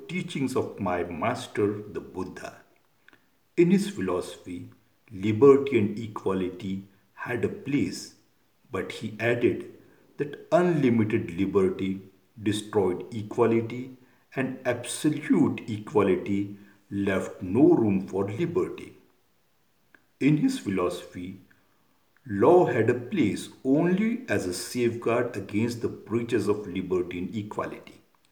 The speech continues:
But he did not believe that law can be a guarantee for breaches of liberty or equality. He gave the highest place to fraternity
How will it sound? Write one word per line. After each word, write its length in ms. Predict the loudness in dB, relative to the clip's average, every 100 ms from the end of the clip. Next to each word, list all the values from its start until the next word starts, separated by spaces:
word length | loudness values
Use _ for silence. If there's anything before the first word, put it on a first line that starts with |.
| _ _ _ _ -6
But 220 | -4 -4
he 80 | -4
did 300 | -2 -2 2
not 300 | 0 0 -2
believe 480 | -2 0 -2 -4 -12 _ _ _ _
that 240 | -2 -2 -2
law 600 | 4 6 6 2 -6 0
can 280 | 2 2 0
be 180 | -2
a 100 | 2
guarantee 680 | 2 2 2 4 4 0 -2
for 320 | -2 0 0
breaches 460 | 0 -4 -2 -2 0
of 240 | 0 -2
liberty 560 | -6 -6 -4 -4 -6 -4
or 160 | -4 -4 -8
equality. 720 | -10 -6 -6 -6 -12 -18 -20 _ _ _ _ _ _ _ _ _
He 160 | -6 -6
gave 400 | 0 0 2 2
the 60 | 2 2
highest 500 | 2 2 -2 -8 -4
place 360 | 0 2 0
to 120 | -4 -8
fraternity 880 | -4 -2 2 2 0 -2 -6 -8